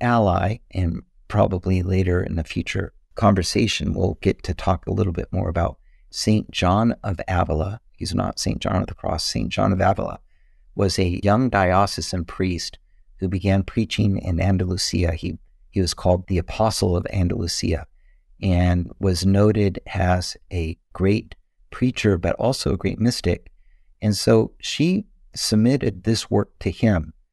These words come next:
And, and his, his only caveat to her was that everything she wrote was true, but not all souls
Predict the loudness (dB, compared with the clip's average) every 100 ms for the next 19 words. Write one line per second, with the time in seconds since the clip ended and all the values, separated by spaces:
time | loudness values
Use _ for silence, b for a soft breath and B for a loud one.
0 | _ _ -12 0 4 4 4 4 4 0
1 | -2 0 2 2 0 -4 -8 -4 -4 -2
2 | 0 -2 0 0 0 -2 -4 -6 -2 0
3 | 0 0 -2 -8 -10 -16 -20 _ _ _
4 | 0 2 0 0 0 0 0 0 2 2
5 | 0 -6 -6 -6 -2 0 0 -2 _ _
6 | 0 0 0 0 2 2 2 0 0 0
7 | -2 0 2 0 -4